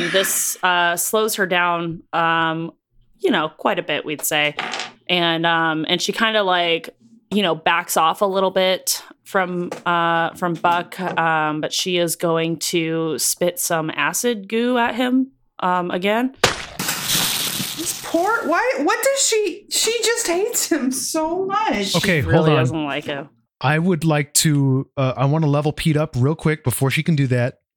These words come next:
Speaker 3: and, um, take the shield spell move from the Spell Slinger playbook.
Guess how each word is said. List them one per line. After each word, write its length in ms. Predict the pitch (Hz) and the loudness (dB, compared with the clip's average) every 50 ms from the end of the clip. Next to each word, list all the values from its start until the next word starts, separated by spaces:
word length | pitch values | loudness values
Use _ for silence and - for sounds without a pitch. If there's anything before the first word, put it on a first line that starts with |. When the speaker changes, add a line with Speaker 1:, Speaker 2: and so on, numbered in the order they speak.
| _ - - _ - | _ -20 -10 _ 0
Speaker 3:
and, 540 | 139 131 123 123 120 120 120 120 110 127 - _ - | 0 2 2 2 2 2 2 2 2 0 -2 _ -2
um, 640 | 127 120 117 113 113 113 113 117 110 110 123 131 - - - | 0 2 2 2 2 2 2 2 0 0 0 -2 -2 -4 -2
take 320 | - 160 160 143 - - - | 0 0 0 0 -2 -4 -2
the 420 | 120 135 135 123 123 123 120 - - | 0 2 2 4 2 2 0 0 0
shield 680 | - - - - - - 160 160 180 185 202 180 165 | 0 2 4 4 4 4 4 4 4 2 2 2 2
spell 680 | - - - - - 196 185 202 208 214 226 233 220 - - | 2 2 2 2 2 2 2 2 2 2 0 0 0 0 2
move 340 | 190 214 220 220 233 233 - | 2 4 4 4 2 0 -2
from 380 | - - - - 170 156 135 | -6 -14 -4 0 0 2 2
the 60 | 123 | 4
Spell 380 | - - - - - 135 139 151 | 4 2 2 2 2 2 2 2
Slinger 400 | - - - 190 185 196 202 196 | 2 4 4 4 4 4 2 2
playbook. 560 | - - 208 202 208 220 247 269 - - - | 2 2 2 2 2 2 0 0 -2 -4 -10